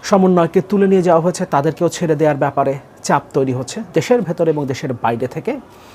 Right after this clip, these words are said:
হাইকোর্টও এ ব্যাপারে সম্ভবত আগামীকাল একটা রায় দেবে। পাশাপাশি যেভাবে ছাত্র সমাজের ওপরে গুলি চালানো হয়েছে, সেই ব্যাপারেও একটা রিট হয়েছে এবং হাইকোর্ট এটা নিয়ে কথা বলতে শুরু করেছে।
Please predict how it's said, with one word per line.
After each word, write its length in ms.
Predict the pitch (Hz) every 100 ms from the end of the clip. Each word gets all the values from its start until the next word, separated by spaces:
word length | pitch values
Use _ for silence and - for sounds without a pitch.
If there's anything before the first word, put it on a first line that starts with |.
| - - - -
হাইকোর্টও 560 | 160 151 190 185 196 202 - - - -
এ 100 | 165
ব্যাপারে 340 | 151 147 147
সম্ভবত 400 | 147 160 147 139
আগামীকাল 420 | 131 123 127 127 123
একটা 260 | 113 120
রায় 200 | 107 180
দেবে। 260 | 175 170 196 - - - - -
পাশাপাশি 480 | 180 190 - 185
যেভাবে 460 | 156 165 139 160 165 160 - - - -
ছাত্র 320 | - 202 -
সমাজের 520 | - 190 180 180 160 - - -
ওপরে 300 | 180 202 175
গুলি 400 | 123 175 196 214
চালানো 360 | 190 147 131
হয়েছে, 340 | 117 127 - 165
সেই 260 | - - 180
ব্যাপারেও 360 | 139 123 147 175
একটা 200 | - 151
রিট 200 | 165 -
হয়েছে 280 | 175 165 180 - - - -
এবং 200 | 202 180
হাইকোর্ট 500 | 175 147 190 208 - -
এটা 180 | 135 143
নিয়ে 120 | 139
কথা 220 | - 147 185
বলতে 200 | 185 190
শুরু 200 | - 185
করেছে। 360 | 180 170 -